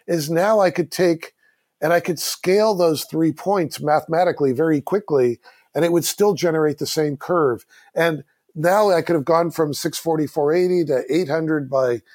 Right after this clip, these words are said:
six hundred or whatever resolution, and these characters would still have beautiful, fine lines, but, you know,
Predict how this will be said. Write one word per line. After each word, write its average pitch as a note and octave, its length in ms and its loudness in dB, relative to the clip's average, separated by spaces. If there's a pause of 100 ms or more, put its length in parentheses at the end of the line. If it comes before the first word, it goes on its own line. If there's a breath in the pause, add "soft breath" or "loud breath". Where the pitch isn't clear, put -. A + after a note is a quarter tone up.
(120 soft breath)
six - 320 -2
hundred D#3+ 480 0
or B2 200 -2 (280 soft breath)
whatever F3+ 300 0
resolution, E3 680 0
and C#3 100 -4
these D3+ 180 -4
characters E3+ 640 -2 (300 loud breath)
would F3 160 0
still A3 340 0
have C3+ 320 0
beautiful, F3 680 0 (500 soft breath)
fine F#3 420 2
lines, D#3+ 600 0
but, D#3+ 200 -6
you D#3 120 0
know, A#2+ 260 2